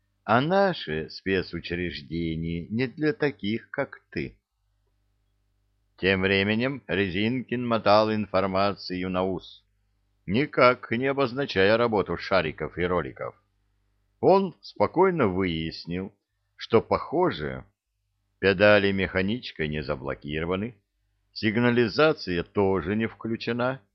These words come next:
иначе после множественных прикосновений к машине окрестности были бы оглушены рёвом сирены. Вскрыть этого кашалота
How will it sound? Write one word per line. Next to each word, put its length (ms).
иначе 680
после 420
множественных 920
прикосновений 920
к 100
машине 600
окрестности 880
были 300
бы 180
оглушены 760
рёвом 480
сирены. 720
Вскрыть 600
этого 400
кашалота 960